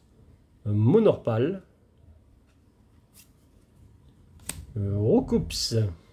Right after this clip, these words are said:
Allez, que va-t-on sortir de ce dernier booster ? Celui-là, il n'a pas grand-chose, je crois. On n'aura pas sorti des squads en tout cas. Calproie, un rare, un rare normal,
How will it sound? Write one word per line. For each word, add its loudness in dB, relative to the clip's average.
Allez, 0
que 0
va-t-on 4
sortir 0
de -2
ce -4
dernier 4
booster ? 0
Celui-là, 0
il -2
n'a 4
pas 2
grand-chose, 0
je -10
crois. 2
On 4
n'aura 4
pas 0
sorti -4
des 0
squads 2
en 2
tout -8
cas. 0
Calproie, 4
un 2
rare, -2
un -6
rare -4
normal, 2